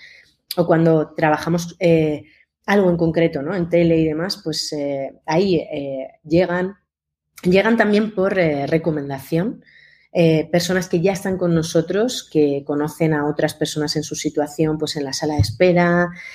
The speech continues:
eh, cuando van al médico, cuando están en alguna asociación y, y ahí pues también tenemos ese flujo. Y quizá el más importante de todos, al menos para mí,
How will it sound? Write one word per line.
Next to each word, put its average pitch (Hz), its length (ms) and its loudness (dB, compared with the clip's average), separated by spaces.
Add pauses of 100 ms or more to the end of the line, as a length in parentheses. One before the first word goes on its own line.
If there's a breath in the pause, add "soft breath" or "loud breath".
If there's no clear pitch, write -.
(220 loud breath)
eh, 165 180 6
cuando 165 220 6
van 160 140 2
al 156 100 2
médico, 175 800 4
cuando 160 260 0
están 165 280 2
en 160 100 4
alguna 151 440 0
asociación 156 920 0
y, 139 380 -6
y 143 60 0
ahí 156 200 2
pues - 280 -8
también 151 240 -2
tenemos 151 300 -6
ese 165 160 -6
flujo. 170 400 -2 (840 loud breath)
Y 233 140 -4
quizá 208 240 0
el 269 80 4
más 269 160 2
importante 208 440 0
de 170 100 2
todos, 196 280 -2
al 151 100 -4
menos 170 220 -2
para 160 220 -6
mí, 175 260 -4